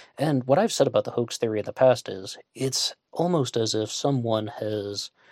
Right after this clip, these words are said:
provided a solution to a murder mystery,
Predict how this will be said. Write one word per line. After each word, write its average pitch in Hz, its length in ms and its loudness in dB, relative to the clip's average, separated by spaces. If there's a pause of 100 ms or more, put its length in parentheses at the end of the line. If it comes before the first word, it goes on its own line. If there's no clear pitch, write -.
(200)
provided 151 420 2
a 113 80 6
solution 110 720 -2
to 107 200 -2
a 104 60 -2
murder 113 400 0
mystery, 107 560 -8